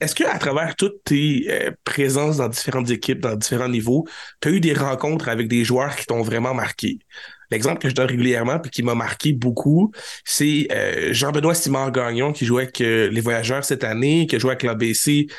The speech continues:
pendant tout son parcours à l'A B C. Il a rencontré Johnny Gomez, puis il disait que lui, il l'avait vraiment aidé avec son, sa vision à, au bâton pour se bien faire l'approche,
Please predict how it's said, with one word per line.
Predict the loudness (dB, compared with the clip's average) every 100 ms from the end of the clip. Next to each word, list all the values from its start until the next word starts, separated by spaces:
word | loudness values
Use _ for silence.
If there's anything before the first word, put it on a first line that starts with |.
| -16 -14
pendant | -6 -4 -4 -6 -8 -8
tout | -2
son | -2
parcours | -2 -2 0 0
à |
l'A | 0
B | 0
C. | 0 0
Il |
a | 0
rencontré | 0 0 2
Johnny | 2 2 2
Gomez, | 2 2 2 0 0 -4 -12 -18 -4
puis | 0
il | 2
disait | 2 0
que | 2
lui, | 2
il |
l'avait | 2 0
vraiment | 0 0
aidé | 0 2
avec | 2 0
son, | 0 0 0 -2 -6 -14 -16 -18 _ _ -2
sa | 0 0
vision | 0 2 2 2 0
à, | -2 -2 0
au | 0
bâton | 0 -2 0 0 0
pour | 0 0
se | -2 -4
bien | 0 0
faire | 0 -2
l'approche, | -2 -2 0 0 -2